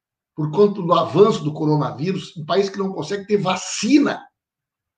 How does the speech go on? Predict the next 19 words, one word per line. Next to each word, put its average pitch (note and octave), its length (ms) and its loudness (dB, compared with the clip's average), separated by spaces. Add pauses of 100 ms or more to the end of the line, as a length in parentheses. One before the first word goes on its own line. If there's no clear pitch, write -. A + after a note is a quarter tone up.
(1600)
Recentemente G#3+ 560 0
saiu A#3 160 2
uma G#3+ 100 2
reportagem G3 680 4
sobre G3 360 2
os - 260 -6
cem A#3 260 2
países E3+ 360 -2
do D3+ 80 -4
mundo E3 360 0
onde E3 220 0
a - 20 -2
doença, D#3+ 560 -2 (1120)
eh, A#2 80 -18
chegou F3+ 420 4
de F#3+ 120 4
forma F3+ 320 2
mais D#3 200 -2
forte. - 460 -6